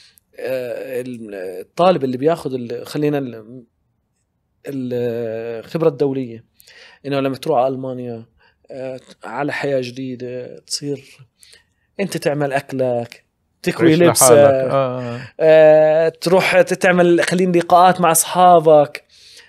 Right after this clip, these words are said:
Speaker 1: آه،
Speaker 2: تكتشف البلد.
Speaker 1: تكتشف إنه لا، الحياة مش سهلة، مش أنا كنت عند أمي وأبوي كل شي جاهز، لا، في أشياء بالحياة. لما تخلص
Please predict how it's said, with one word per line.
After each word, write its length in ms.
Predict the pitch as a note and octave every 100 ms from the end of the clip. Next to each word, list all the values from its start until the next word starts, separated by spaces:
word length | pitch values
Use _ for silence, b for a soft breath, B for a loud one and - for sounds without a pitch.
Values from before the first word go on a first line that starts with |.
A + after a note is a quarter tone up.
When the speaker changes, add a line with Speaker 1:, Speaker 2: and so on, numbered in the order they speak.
| b b -
Speaker 1:
آه، 760 | D3+ D3+ D3 D3 D3 D3 C#3+
Speaker 2:
تكتشف 460 | C#3 - C3 B2 -
البلد. 380 | G#2+ A2+ A2+ G#2
Speaker 1:
تكتشف 500 | G2 C3+ - G2 -
إنه 220 | F3 F3
لا، 260 | F3 G3+ -
الحياة 420 | D#3+ - F3 G3
مش 280 | F#3 F#3+ -
سهلة، 520 | G#3+ F#3 F#3 D#3 D3 b b b b
مش 180 | D3 -
أنا 160 | F#3
كنت 280 | F3 F3+ D#3
عند 140 | D#3+ E3
أمي 220 | E3+ D#3+
وأبوي 400 | D#3 D3+ E3 D#3+
كل 180 | - D#3
شي 120 | E3
جاهز، 680 | F3 F3 D#3+ D3 D3 C#3 - b b
لا، 320 | B3+ G#4 E4
في 340 | - D4+ D#4+ G#3
أشياء 360 | - B3 D4+
بالحياة. 520 | D#3 D#3+ - E3 E3 D#3+ b b b b
لما 220 | - C3+ C#3+
تخلص 720 | - F4+ D#4+ E3 D#3 -